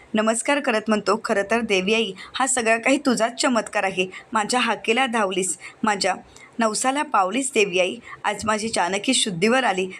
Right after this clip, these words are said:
ती फक्त तुझ्यामुळे. मी तुझे आभार कसे मानू, मला काहीच कळत नाही."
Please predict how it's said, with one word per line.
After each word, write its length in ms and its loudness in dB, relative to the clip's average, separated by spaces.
ती 140 6
फक्त 280 -2
तुझ्यामुळे. 680 0
मी 80 4
तुझे 280 0
आभार 340 -2
कसे 340 0
मानू, 260 0
मला 200 2
काहीच 420 -4
कळत 340 0
नाही." 160 0